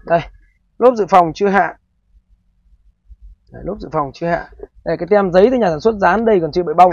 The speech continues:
này. Đó. Đây,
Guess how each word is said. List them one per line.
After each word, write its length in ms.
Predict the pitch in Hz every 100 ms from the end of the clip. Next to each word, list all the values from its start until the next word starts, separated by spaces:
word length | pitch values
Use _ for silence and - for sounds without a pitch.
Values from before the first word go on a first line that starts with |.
| 147
này. 160 | - _ - _ _ _ _ _ _
Đó. 320 | 147 151 165 - _ _ _ - _ _ _ _ _ - _ - _ - - - - - _ _ _ _ _ _ _ _ _ - _ - - -
Đây, 160 | 165 156